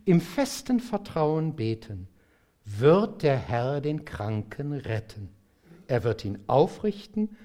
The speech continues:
und ihm vergeben, wenn er Schuld auf sich geladen hat. Also die Ausführungen, die vorher Jakobus über Geduld gemacht hat, die bedeuten nicht, naja, das ist eben so, Gott greift heute leider nicht mehr ein.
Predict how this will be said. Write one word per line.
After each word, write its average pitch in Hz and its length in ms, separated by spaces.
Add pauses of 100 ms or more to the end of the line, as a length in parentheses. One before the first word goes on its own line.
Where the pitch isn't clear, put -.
(220)
und 226 340
ihm 180 220
vergeben, 151 840 (340)
wenn 139 140
er 147 120
Schuld 151 600
auf 120 200
sich - 320
geladen 95 540
hat. 101 80 (800)
Also 156 180
die 185 220
Ausführungen, 208 720
die 170 100
vorher 220 500 (440)
Jakobus 190 580
über 156 160
Geduld 175 720 (680)
gemacht 117 460
hat, - 200 (400)
die 185 80
bedeuten 202 540
nicht, 240 320 (760)
naja, 143 460 (540)
das 135 260
ist - 200
eben 135 120
so, 120 200
Gott 135 220
greift 131 360
heute 131 240
leider 123 360
nicht 123 200
mehr 123 200
ein. 127 200